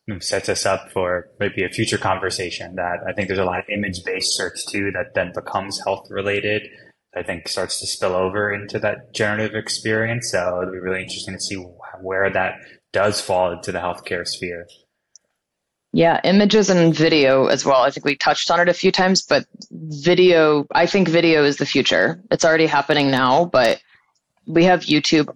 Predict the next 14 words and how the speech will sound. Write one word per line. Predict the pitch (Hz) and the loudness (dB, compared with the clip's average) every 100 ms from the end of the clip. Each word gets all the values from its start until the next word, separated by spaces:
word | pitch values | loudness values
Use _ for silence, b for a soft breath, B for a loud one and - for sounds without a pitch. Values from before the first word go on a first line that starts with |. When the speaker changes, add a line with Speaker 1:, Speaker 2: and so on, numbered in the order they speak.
| - | 2
Speaker 2:
all | 208 | 4
over | 175 143 | 4 2
the | |
place. | 143 139 127 - - | 2 4 2 2 0
We | - | 2
have | 160 147 | 2 4
YouTube | 165 165 170 | 2 4 2
Shorts | 151 165 151 - - | 2 2 2 0 -2
all | 165 | 2
over | 165 | 4
the | 170 | 2
place. | 156 123 135 156 - | 2 2 2 0 -4
TikTok, | 175 175 - 156 147 - - - | -2 0 2 4 2 -2 -10 -2
um, | 165 151 135 139 | 2 4 4 0